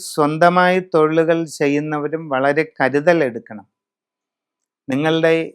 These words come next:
കരുതൽ ഇല്ലാഴിക കാരണം ചില അവിചാരിത നഷ്ടങ്ങൾ ഉണ്ടായേക്കാം. കുടുംബത്തിൽ ചെറിയ അസ്വസ്ഥതകൾ ഉണ്ടാകാം. സംഭാഷണത്തിൽ വളരെ ശാന്തതയും മിതത്വവും ശീലിക്കേണ്ടത്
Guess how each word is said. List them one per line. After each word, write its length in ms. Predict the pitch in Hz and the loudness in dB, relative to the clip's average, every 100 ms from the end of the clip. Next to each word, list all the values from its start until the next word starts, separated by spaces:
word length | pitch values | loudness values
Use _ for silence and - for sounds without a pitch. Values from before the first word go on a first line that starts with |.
| _ _ | _ _
കരുതൽ 420 | 139 135 151 175 180 180 - 143 | -2 0 4 4 4 -2 -8 -6
ഇല്ലാഴിക 560 | 147 151 156 151 151 160 - - - | 0 0 0 -2 -4 -6 -8 -16 -4
കാരണം 440 | 131 131 135 147 - _ _ _ _ _ _ _ _ | -2 -2 -2 -4 -12 _ _ _ _ _ _ _ _
ചില 300 | - 151 175 - _ 131 | -2 0 0 -2 _ -4
അവിചാരിത 600 | 147 147 175 165 160 156 147 139 | -4 2 2 2 -2 -6 -6 -6
നഷ്ടങ്ങൾ 540 | 131 - 170 147 139 190 _ - | -8 -8 -8 -6 -8 -10 _ -12
ഉണ്ടായേക്കാം. 680 | 117 117 120 117 113 113 101 _ _ _ _ _ _ _ _ _ _ _ | -6 -2 -2 -4 -8 -10 -12 _ _ _ _ _ _ _ _ _ _ _
കുടുംബത്തിൽ 500 | 139 143 156 156 165 165 175 - | -2 0 0 -2 -4 -4 -8 -4
ചെറിയ 300 | 147 139 151 151 | -2 0 0 -2
അസ്വസ്ഥതകൾ 800 | 127 - 156 - - 156 139 147 139 | -6 -6 -6 -6 -4 -4 -2 -4 -4
ഉണ്ടാകാം. 420 | 135 135 135 143 160 _ _ _ _ - | -4 -4 -4 -4 -8 _ _ _ _ -18
സംഭാഷണത്തിൽ 1000 | - 131 139 135 156 - 165 156 - 160 165 - | -4 -2 0 0 0 -4 -8 -6 -4 -6 -6 -4
വളരെ 360 | 123 131 143 151 156 - | -2 0 0 -2 -4 -12
ശാന്തതയും 760 | - 127 135 151 147 147 147 151 139 | -6 -4 -4 -4 -4 -2 -4 -6 -8
മിതത്വവും 680 | 131 139 143 - 143 143 156 _ _ _ _ | -6 -6 -6 -6 -4 -4 -6 _ _ _ _
ശീലിക്കേണ്ടത് 1000 | - - 131 135 147 147 135 131 131 127 | -16 -2 0 0 -2 -2 -4 -2 -4 -4